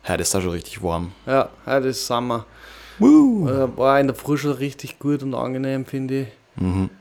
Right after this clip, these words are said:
Speaker 2: Beziehungsweise gestern auf Nacht, wie ich aus dem Auto ausgestiegen bin um neun oder so, weil ich mir gedacht hab, wow, ja, das ist Sommer. Und heute, ja, ein bisschen draußen gewesen.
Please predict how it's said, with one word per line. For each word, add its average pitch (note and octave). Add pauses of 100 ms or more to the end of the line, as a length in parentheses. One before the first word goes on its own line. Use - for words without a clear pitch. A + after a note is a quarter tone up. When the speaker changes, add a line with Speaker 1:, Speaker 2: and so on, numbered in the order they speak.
(260)
Speaker 2:
Beziehungsweise C#3
gestern C#3+
auf A#2
Nacht, B2+
wie A#2
ich A#2+
aus A#2+ (120)
dem - (160)
Auto -
ausgestiegen -
bin A#2+
um A#2+
neun A#2
oder A2+
so, A#2
weil G#2
ich A2+
mir A2
gedacht -
hab, -
wow, -
ja, G#2+
das G#2+
ist A#2
Sommer. A2+ (1120)
Und A#2
heute, A#2+ (240)
ja, A#2+
ein A#2 (520)
bisschen C3+
draußen A#2
gewesen. B2+